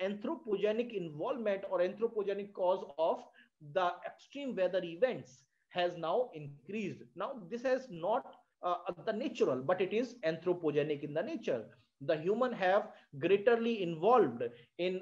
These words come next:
you know, uh, it basically, you know, uh, you know, uh, in, is in, in such extreme weather in e-, events because the climatic change, because of greenhouse gases, which is liberating in the atmosphere,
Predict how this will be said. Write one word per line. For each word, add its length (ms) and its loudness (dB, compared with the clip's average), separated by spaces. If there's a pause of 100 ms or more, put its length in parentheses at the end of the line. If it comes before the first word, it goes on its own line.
you 120 -4
know, 200 6
uh, 360 6 (920)
it 180 -8
basically, 440 -2
you 80 -6
know, 220 -2 (200)
uh, 560 10
you 60 6
know, 140 -2 (100)
uh, 200 8 (260)
in, 160 -10
is 300 -2
in, 680 -8
in 120 -6
such 360 -2
extreme 380 -6
weather 220 2
in 220 -4 (260)
e-, 260 -16
events 440 -2 (280)
because 340 2
the 60 -2
climatic 580 0
change, 300 -2
because 280 2
of 260 2
greenhouse 420 0
gases, 360 -2
which 180 -4
is 120 -16
liberating 560 -2
in 100 -6
the 80 0
atmosphere, 720 2